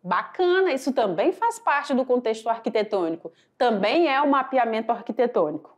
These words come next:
ok? Maravilha. Depois, no segundo ponto, dentro desses exemplos práticos que eu trago pra você, você,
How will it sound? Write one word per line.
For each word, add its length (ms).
ok? 560
Maravilha. 800
Depois, 540
no 100
segundo 380
ponto, 320
dentro 320
desses 340
exemplos 720
práticos 640
que 80
eu 60
trago 260
pra 140
você, 500
você, 1080